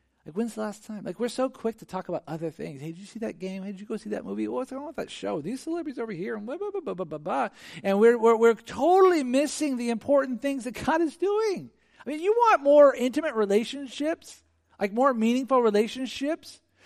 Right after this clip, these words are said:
You work this conversation in. You work, this becomes a part of your vernacular. "Hey,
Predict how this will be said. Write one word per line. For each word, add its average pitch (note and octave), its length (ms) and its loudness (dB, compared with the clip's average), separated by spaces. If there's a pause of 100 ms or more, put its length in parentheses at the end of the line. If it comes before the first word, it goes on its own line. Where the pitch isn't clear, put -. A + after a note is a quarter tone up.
(120)
You C4 240 2
work F#4+ 280 4
this F#3 320 0
conversation G3+ 960 -4
in. B2 400 -8
You G#3+ 180 0
work, E4 280 -2
this C4 140 -4
becomes C4+ 380 -2
a G#3+ 80 2
part A3+ 260 2
of G3+ 100 -2
your F#3 140 -4
vernacular. F3 760 -6 (260)
"Hey, A3 180 0